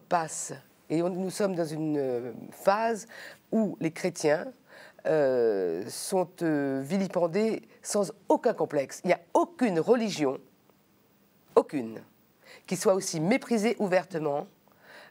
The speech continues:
euh, sur laquelle on peut dire le plus de, d'insolence, le plus d'insultes, mais vraiment à visage découvert, d'une façon obscène,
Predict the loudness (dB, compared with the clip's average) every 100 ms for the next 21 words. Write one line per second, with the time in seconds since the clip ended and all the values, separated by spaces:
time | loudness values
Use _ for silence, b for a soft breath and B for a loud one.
0 | -2 2 2 2 2 0 2 2 4 0
1 | 0 -2 -4 -2 0 2 2 -2 -10 -10
2 | -4 -2 -2 -6 -2 0 2 2 2 2
3 | 0 2 2 0 -8 -12 -16 B B -4
4 | -2 0 -2 2 2 2 -4 -2 -2 -4
5 | -12 -14 B B -2 0 2 2 2 0
6 | 2 2 2 -2 -8 0 0 0 -2 -4
7 | -4 -2 0 0 2 0 0